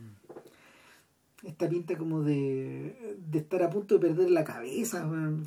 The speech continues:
que uno ve en La Pandilla Salvaje, por ejemplo, eh, se refleja, que fue filmada como tres años después de esta, de, de, de Luke, eh, uno, uno ve el combate,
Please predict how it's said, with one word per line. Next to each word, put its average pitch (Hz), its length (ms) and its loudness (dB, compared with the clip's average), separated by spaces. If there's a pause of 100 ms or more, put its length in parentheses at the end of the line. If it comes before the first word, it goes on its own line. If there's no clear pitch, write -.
que 185 100 -4
uno 175 180 2
ve 180 120 4
en 208 100 0
La 196 80 -2
Pandilla 180 360 -2
Salvaje, 151 520 -6
por 226 120 -4
ejemplo, 240 440 -4 (1200)
eh, 151 400 2
se 165 180 -6
refleja, 190 580 -2 (420)
que 180 120 6
fue 226 160 4
filmada 220 380 2
como 175 180 0
tres 226 180 4
años 254 180 2
después 233 320 0
de - 60 -6
esta, 233 240 -10 (1000)
de, 151 200 2
de, 151 160 -2
de 151 120 2
Luke, 202 300 2 (300)
eh, 151 840 0
uno, 220 260 2
uno 214 380 2
ve 208 120 2
el 226 120 4
combate, 220 520 0